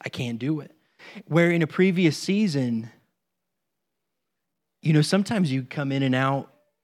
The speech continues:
as you please. I believe the Lord spoke to me. He's like, "Get in while you can get in."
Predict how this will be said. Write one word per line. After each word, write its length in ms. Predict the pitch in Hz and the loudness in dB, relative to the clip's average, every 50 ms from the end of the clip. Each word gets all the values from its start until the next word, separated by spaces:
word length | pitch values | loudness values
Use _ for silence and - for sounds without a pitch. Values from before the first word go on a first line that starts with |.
| _ | _
as 220 | - 147 151 143 127 | 0 0 2 2 2
you 100 | 131 131 | 0 -4
please. 560 | - - 160 185 202 170 131 117 101 - - _ _ - - - - - _ _ _ _ - - _ _ _ _ | -2 0 0 0 0 0 -2 -4 -6 -12 -20 _ _ -20 -20 -20 -20 -20 _ _ _ _ -20 -20 _ _ _ _
I 140 | 143 147 165 | -2 0 2
believe 320 | 156 165 156 170 175 151 | 4 4 4 4 4 2
the 60 | 147 139 | 2 0
Lord 280 | 139 143 156 156 147 | 0 2 2 2 2
spoke 280 | - - 165 151 139 - | 0 0 0 0 0 0
to 100 | - 139 | -2 -2
me. 220 | 156 170 170 160 | 0 2 2 2
He's 140 | 147 135 - | 0 0 -2
like, 260 | 147 139 131 131 - - _ _ _ _ _ _ _ _ _ _ 135 | -2 0 0 -2 -2 -6 _ _ _ _ _ _ _ _ _ _ -4
"Get 160 | 127 151 170 | 0 2 2
in 160 | 165 170 160 156 | 4 4 4 6
while 140 | 151 151 | 6 6
you 140 | 147 147 147 | 6 6 4
can 100 | 135 143 | 2 2
get 160 | 131 143 147 | 0 0 0
in." 400 | 139 143 143 135 120 113 127 151 | 0 0 0 0 -2 -4 -6 -8